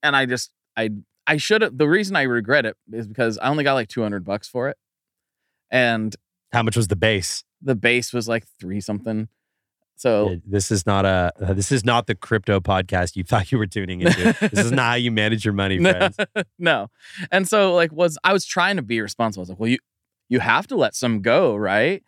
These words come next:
Speaker 2: Ah.
Speaker 1: And then I did, and now it's gone.
Speaker 2: Yeah.
Speaker 1: The other one I did get rid of was, I, and I still don't regret it, honestly. I'm, this is the only one I don't regret, is, uh,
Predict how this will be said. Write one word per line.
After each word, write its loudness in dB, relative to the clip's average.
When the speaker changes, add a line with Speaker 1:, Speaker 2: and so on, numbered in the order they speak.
Speaker 2:
Ah. 2
Speaker 1:
And 2
then 2
I 2
did, 2
and -6
now -2
it's -8
gone. -4
Speaker 2:
Yeah. -12
Speaker 1:
The 2
other 4
one 2
I 0
did -2
get 0
rid 0
of 0
was, -4
I, -4
and 0
I 0
still -2
don't -2
regret -2
it, -4
honestly. -4
I'm, -2
this 0
is -10
the 0
only 2
one 2
I 2
don't -2
regret, -4
is, -2
uh, 2